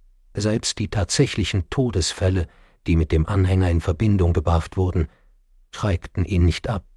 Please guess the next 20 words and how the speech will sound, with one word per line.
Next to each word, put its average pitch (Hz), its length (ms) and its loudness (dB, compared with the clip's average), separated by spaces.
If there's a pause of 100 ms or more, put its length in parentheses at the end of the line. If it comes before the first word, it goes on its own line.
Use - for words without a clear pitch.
(400)
Sie - 180 0
verstärkten 98 560 -4
stattdessen 98 520 -4
seine 87 220 0
Größenwahnvorstellungen. 92 1400 0 (1600)
„Fratze.“ 87 640 -4 (580)
Vincent 98 640 0
konnte 98 300 0
nichts 87 320 0
weiter 90 320 0
tun, 90 420 -2 (140)
als - 240 -4
den 87 180 2
Milliardär 92 560 0
vor 95 220 -4
dem 87 160 2
heraufziehenden 90 800 0
Unheil 90 400 0
zu 90 200 -4
warnen, 98 460 0